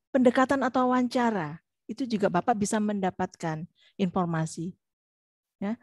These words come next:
baik itu wawancara pada orang tua, kepada wali murid yang kemarin, yang sudah kelas sebelumnya, ya, itu juga menjadikan salah satu trik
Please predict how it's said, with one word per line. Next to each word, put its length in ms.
baik 320
itu 100
wawancara 480
pada 300
orang 180
tua, 400
kepada 380
wali 240
murid 240
yang 160
kemarin, 500
yang 240
sudah 420
kelas 260
sebelumnya, 560
ya, 160
itu 160
juga 240
menjadikan 560
salah 200
satu 280
trik 240